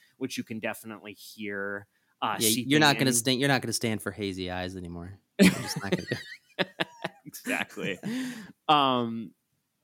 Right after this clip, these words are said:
Speaker 1: and, uh, yeah, yeah. And then I was in this band. Uh, I bring up that, like, fast punk beat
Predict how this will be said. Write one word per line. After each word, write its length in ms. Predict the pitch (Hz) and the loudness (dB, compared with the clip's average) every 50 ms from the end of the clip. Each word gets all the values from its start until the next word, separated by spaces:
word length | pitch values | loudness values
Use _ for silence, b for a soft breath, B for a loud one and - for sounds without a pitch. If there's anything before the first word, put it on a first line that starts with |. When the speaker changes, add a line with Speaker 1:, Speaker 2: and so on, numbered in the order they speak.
| _ _ _ - | _ _ _ -6
Speaker 1:
and, 440 | 147 143 139 139 139 139 127 - 135 | -2 0 0 0 0 -2 -2 -2 0
uh, 500 | 139 131 131 135 135 135 135 135 127 107 - | 0 2 2 2 2 0 0 -2 -4 -6 -4
yeah, 200 | - 131 147 - - | 0 0 0 2 2
yeah. 320 | 165 165 165 185 208 185 123 | 4 4 6 4 4 2 0
And 180 | 139 143 147 | -2 -2 -2
then 220 | 147 151 151 151 160 - | 0 0 0 -2 -2 0
I 460 | 147 139 143 143 143 143 143 131 - - 127 143 - - 123 113 - | 2 2 2 2 2 0 -2 -4 -6 -10 -14 -16 -16 -16 -18 -12 -6
was 180 | 127 147 135 127 | -4 -4 -4 -4
in 220 | - 160 165 170 175 | -4 -4 -4 -2 -4
this 120 | 165 - | -6 -6
band. 540 | - 147 143 143 147 147 147 147 135 - - _ _ _ _ _ _ _ - | -6 -4 -4 -4 -4 -4 -6 -8 -10 -12 -16 _ _ _ _ _ _ _ -2
Uh, 160 | 139 131 127 - | -2 0 2 0
I 60 | 151 | 0
bring 240 | 139 165 190 208 214 | 2 2 2 2 0
up 160 | 202 156 123 123 | -4 -4 -4 0
that, 280 | 135 139 135 127 120 - _ _ - | 2 2 2 2 0 -4 _ _ -6
like, 200 | 131 120 - - | -6 -6 -6 -8
fast 500 | - - 143 127 127 127 - - - - | -6 -2 -2 -2 -2 -2 -6 -10 -14 -12
punk 280 | 120 131 123 117 - _ _ | -10 -10 -10 -10 -12 _ _
beat 260 | 113 123 123 120 - | -8 -8 -6 -8 -10